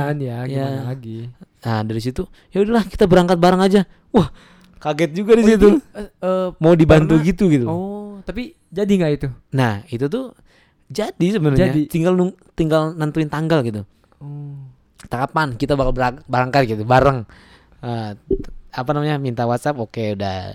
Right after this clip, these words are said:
Speaker 1: Nah, kebetulan dari situ kan cerita ke pihak perempuan. Pihak perempuan pun cerita ke keluarga. Katanya, "Datang aja," katanya. "Ya, hasil mah bakal tetap sama mungkin," sana.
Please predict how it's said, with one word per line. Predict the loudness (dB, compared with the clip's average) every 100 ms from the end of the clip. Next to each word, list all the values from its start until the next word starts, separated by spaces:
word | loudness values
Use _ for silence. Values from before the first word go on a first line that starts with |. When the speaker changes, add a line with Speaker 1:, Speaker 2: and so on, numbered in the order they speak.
| -18 -20 -20 _
Speaker 1:
Nah, | -6 -4 -6
kebetulan | -6 -6 -2 -2 -2 -8 _ _ _ _ _ _ _ _ _
dari | -4 -2
situ | 0 -2
kan | -2 -2
cerita | -4 -2 -2 -2 -6
ke | -6 -4
pihak | -4 -6
perempuan. | -4 -6 -2 0 0 -2 -8 _ -20 -6
Pihak | -6 -4
perempuan | -4 -6 -6
pun | -8
cerita | -8 -6 -8
ke | -8
keluarga. | -4 -4 -2 -2 -2 -8 _ _ _
Katanya, | -10 -8 -8 -12 -10
"Datang | -10 -8 -12
aja," | -10 -10 -4 -6
katanya. | -4 -8 -6 -6 -8 -20 -20 -20 _ _ _ _ -20 _
"Ya, | 0 2 2 0 -4
hasil | -6 -6 -4
mah | -6 -6
bakal | -6 -6
tetap | -8 -10
sama | -8 -8 -6 -4
mungkin," | -6 -4 -6
sana. | -6 -12 -16